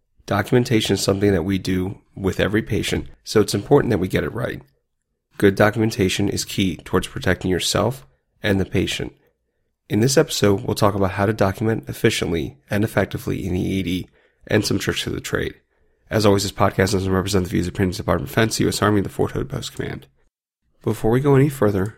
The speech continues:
I want to talk about my views on documentation. If you ask ten E M docs how they document, you'll get twelve different answers.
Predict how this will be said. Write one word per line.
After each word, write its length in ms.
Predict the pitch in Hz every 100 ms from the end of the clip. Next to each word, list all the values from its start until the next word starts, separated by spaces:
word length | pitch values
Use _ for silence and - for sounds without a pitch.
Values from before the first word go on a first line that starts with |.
| _
I 80 | -
want 240 | 110 110 117
to 80 |
talk 200 | 110 107
about 320 | 95 98 92 98
my 280 | 101 101
views 320 | 98 98 85 87
on 100 | 90
documentation. 800 | 90 - - - - - - - _ _ _ _ _ _
If 140 | 113 113
you 140 | 104
ask 260 | 107 - -
ten 220 | 107 120
E 160 | 120
M 180 | 107 90
docs 460 | 87 87 - - - -
how 180 | 104 98
they 140 | 107
document, 560 | 104 92 - 71 - -
you'll 160 | - 101
get 180 | 101 -
twelve 300 | - 90 95
different 300 | - - 82
answers. 500 | 85 - - -